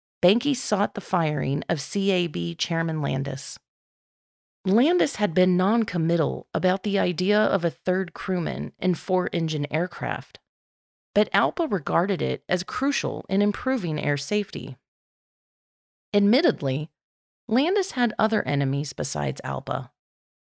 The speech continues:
Airline management was angry with him because he was frugal with subsidies,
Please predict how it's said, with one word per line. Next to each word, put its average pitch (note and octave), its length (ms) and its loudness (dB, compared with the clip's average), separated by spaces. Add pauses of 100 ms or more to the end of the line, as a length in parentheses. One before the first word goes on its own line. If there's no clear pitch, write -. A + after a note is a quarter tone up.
(100)
Airline F#3 480 4
management F3 540 4
was D3 240 0
angry D3+ 340 2
with C#3 220 -2
him D3 420 2
because F#3+ 320 -2
he G3 100 0
was F#3+ 140 -2
frugal G3+ 540 0
with D#3+ 160 -2
subsidies, C#3+ 800 -4